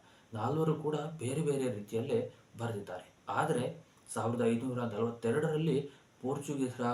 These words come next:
ಕಪ್ತಾನ ಅಲ್ಫಾನ್ಸೋ ಡಿಸೋಜಾ ಭಟ್ಕಳ ನಗರದ ಮೇಲೆ ಮುತ್ತಿಗೆ ಹಾಕಿ ಮೋಸದಿಂದ ರಾಣಿಯನ್ನ ಸೋಲಿಸಿ ಭಟ್ಕಳ ನಗರವನ್ನ ಸುಟ್ಟಿದ್ದು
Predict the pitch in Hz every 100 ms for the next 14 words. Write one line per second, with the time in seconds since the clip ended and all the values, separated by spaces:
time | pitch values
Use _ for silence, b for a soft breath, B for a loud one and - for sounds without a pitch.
0 | 117 - - 123 123 123 120 104 101 104
1 | 120 117 113 113 104 104 - - - 110
2 | B B B - 107 113 - 147 143 123
3 | 104 120 131 127 127 117 117 117 - B
4 | B B - 110 - 165 156 143 113 110
5 | 113 151 156 B - 104 113 147 - 135
6 | 123 120 117 113 104 123 123 120 113 110
7 | 107 110 143 139 117 101 - 117 117 110
8 | - 135 147 131 117 107 107 107 123 139
9 | 127